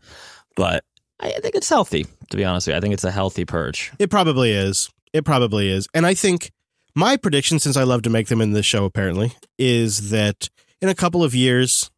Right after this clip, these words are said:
Speaker 2: after some regulation has settled, it'll go, it'll shake out like this. You're gonna have Bitcoin and maybe a couple of other cryptos,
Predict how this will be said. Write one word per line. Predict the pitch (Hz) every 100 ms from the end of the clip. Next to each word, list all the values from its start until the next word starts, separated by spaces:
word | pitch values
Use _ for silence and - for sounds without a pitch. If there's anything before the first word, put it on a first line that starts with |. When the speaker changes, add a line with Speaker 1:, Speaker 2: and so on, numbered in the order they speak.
| -
Speaker 2:
after | 120 123 131
some | 143 127
regulation | 127 127 113 113 - 110 107 - _ -
has | 117 -
settled, | 120 101 98 98 - -
it'll | 139
go, | 123 131 117 123
it'll | 127
shake | 117 123 110
out | 101
like | 73 92
this. | - 90 - - _ _ _ _ _ -
You're | 127
gonna | 139
have | 147 127
Bitcoin | 131 120 120 107 104 104 _ _ _ _ _ _ _ _
and | 135 135
maybe | 127 131 135
a | 123
couple | - - 139 139 135
of | 123
other | 120
cryptos, | 117 120 104 107 95 95